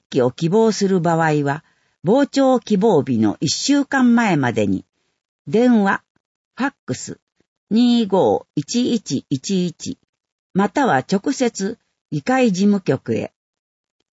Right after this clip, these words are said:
キャッチ放送、地上デジタル百十二チャンネル、地上デジタル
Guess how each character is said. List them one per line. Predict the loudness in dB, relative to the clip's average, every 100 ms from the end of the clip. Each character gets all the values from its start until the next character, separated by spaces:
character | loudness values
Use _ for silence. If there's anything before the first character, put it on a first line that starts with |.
| _ _ _ _ -4
キ | -4
ャ |
ッ | -4 -4
チ | -2
放 | 0 0
送、 | 0 -4 -6 -8 _ _ _ _
地 | -6 -2
上 | 0 0 0 0
デ | 0
ジ | 0 -2
タ | -4
ル | -4 -6 -4
百 | -4 -2 -2
十 | 0 2 2
二 | 0
チ | -2
ャ | -2
ン | -2
ネ | -4 -6
ル、 | -12 _ _ _ _ _ _ _
地 | -6 0
上 | 2 2
デ | 2 0
ジ | 0
タ | -6 -6
ル | -6 -10